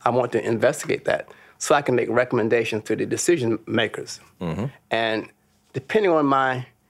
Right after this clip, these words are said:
Speaker 1: experiential D N A, I will go out and canvass people who I am comfortable with, all right?
Speaker 2: Mm-hmm.
Speaker 1: And so one data scientist will go out and canvass people,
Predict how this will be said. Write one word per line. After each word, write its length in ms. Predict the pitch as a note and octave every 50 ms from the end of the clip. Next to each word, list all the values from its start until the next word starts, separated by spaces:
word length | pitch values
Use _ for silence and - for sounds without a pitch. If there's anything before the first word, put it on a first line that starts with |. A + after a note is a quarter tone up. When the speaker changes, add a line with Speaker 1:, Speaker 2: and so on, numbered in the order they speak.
| _ _ _
Speaker 1:
experiential 720 | - - - - _ D#3+ E3+ D#3 D3+ D3+ D3 D3+ D3+ C#3
D 140 | B2 C3 C#3
N 140 | D3 D3+ B2
A, 240 | G2 F2+ G#2+ A#2+ - _ _ _ _ _ _ _ _
I 120 | - A#2+ C#3
will 140 | E3 F3+ D#3+
go 200 | C#3+ E3 D3+ C#3
out 280 | C3 C3 C3 - - A#2+
and 140 | A2+ -
canvass 400 | - - - C#3 C3 B2 A#2+ -
people 440 | - - - B2+ B2 - - A#2 A2+ - _ _ _ _ _ _ _ -
who 220 | - - D3 C3
I 340 | - A#2 B2 A#2+ A2+ A#2+ A#2 - _ _
am 100 | - A#2+
comfortable 460 | G#2+ - - G3+ F#3 - D#3 C3 A2+ G2
with, 300 | - - - - - - _ _ _ _ _ _ _ _ _ _ _ _ _ -
all 80 | G2
right? 180 | G#2+ C3 - -
Speaker 2:
Mm-hmm. 320 | - F#2+ F2+ F#2 A2 C#3 F3+ - - _ _ - - - _ -
Speaker 1:
And 240 | B2+ B2 B2 B2 B2
so 240 | - - B2+ A#2 A#2
one 520 | A2 A2 A#2+ B2+ D3 F3 G3+ G3 F#3 E3+ - - _ _ _ _ _ _ D#4
data 180 | - - G2+ G2+
scientist 440 | - - A2 G#2+ A#2+ A#2+ C3 - -
will 80 | A#2+
go 100 | A2+ -
out 120 | A2+ G#2 G2+
and 80 | A2
canvass 300 | - - A#2+ G#2+ G#2+ G#2
people, 360 | - - A#2+ - - B2 C3+